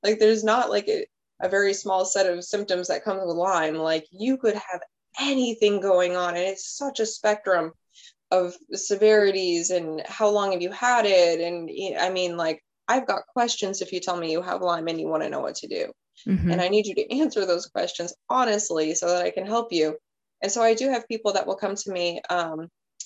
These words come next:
Speaker 1: and what's funny is, like, talking to you, it's usually moms with kids. It's
Speaker 2: Yeah.
Speaker 1: like, adults don't wanna do that work for themselves, but they will a hundred percent do it for their kids. They
Speaker 2: So
Speaker 1: will
Speaker 2: true.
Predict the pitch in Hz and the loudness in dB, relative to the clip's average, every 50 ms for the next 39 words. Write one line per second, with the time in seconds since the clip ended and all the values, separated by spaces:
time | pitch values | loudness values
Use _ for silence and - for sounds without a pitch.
0 | - - 185 208 202 190 - - 247 240 220 202 208 202 208 - 180 180 180 180 | -8 -2 0 0 0 0 -2 -4 -2 0 0 0 0 0 0 0 0 0 0 -2
1 | - - 196 196 190 196 185 180 180 180 190 233 277 262 220 196 - - - - | -6 -8 -8 -6 -6 -8 -8 -6 -6 -2 0 2 4 4 4 4 2 -2 -6 -8
2 | - - 214 269 294 254 214 214 214 208 202 185 190 185 185 - - - _ - | -8 -4 -2 -2 0 2 2 2 4 2 2 0 -2 -4 -6 -10 -16 -18 _ -6
3 | - 208 151 - - - _ - - _ _ _ _ _ _ _ _ _ - - | -4 -2 -2 -2 -6 -10 _ -20 -20 _ _ _ _ _ _ _ _ _ -6 -2
4 | 190 165 165 165 170 165 165 165 170 165 - - - - - _ _ - - - | 0 2 2 4 4 4 4 2 0 -2 -6 -14 -20 -20 -20 _ _ -6 0 0
5 | 196 196 196 - 226 262 294 285 - - - 240 226 208 196 202 196 196 185 180 | 0 2 2 2 2 2 2 0 -4 -6 -4 -4 -4 -4 -2 -2 0 0 -2 0
6 | 185 196 190 190 185 175 170 - 165 165 170 175 - - 196 185 180 170 170 - | -2 -2 -2 0 0 0 0 0 0 -2 -2 -2 -4 -4 -4 -4 -4 -6 -8 -6
7 | - 160 139 156 175 202 240 262 269 - - - _ _ _ _ _ _ _ _ | -2 0 2 4 4 4 2 0 -4 -10 -16 -20 _ _ _ _ _ _ _ _
8 | _ - 202 196 196 202 202 196 185 185 185 170 160 - - _ _ _ _ - | _ -4 -4 0 2 2 2 2 2 2 2 2 0 -4 -10 _ _ _ _ -8
9 | 180 180 175 175 - - - 247 262 262 247 240 240 - 220 202 - - 196 175 | -8 -8 -10 -12 -16 -14 -8 -4 0 0 0 0 0 -2 -2 -2 -2 -4 -4 -4
10 | 170 165 165 147 - - - 165 143 135 139 147 - - - - - - - - | -4 -4 -4 -4 -4 -4 -4 -2 -2 -2 -4 -4 -6 -6 -6 -8 -10 -14 -20 -20
11 | - _ _ _ _ _ _ _ - - - - 165 160 151 185 214 180 170 165 | -20 _ _ _ _ _ _ _ -16 -12 2 6 8 8 8 8 6 6 6 6
12 | 151 143 143 151 160 | 4 4 4 2 0